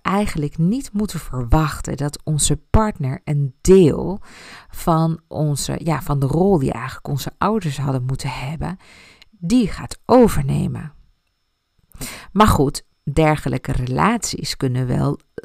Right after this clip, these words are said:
lang worden volgehouden. En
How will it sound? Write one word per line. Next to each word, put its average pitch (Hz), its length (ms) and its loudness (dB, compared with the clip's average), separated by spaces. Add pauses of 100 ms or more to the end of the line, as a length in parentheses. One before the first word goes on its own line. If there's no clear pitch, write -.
(140)
lang 143 400 4
worden 165 220 4
volgehouden. 151 960 0 (840)
En 190 300 4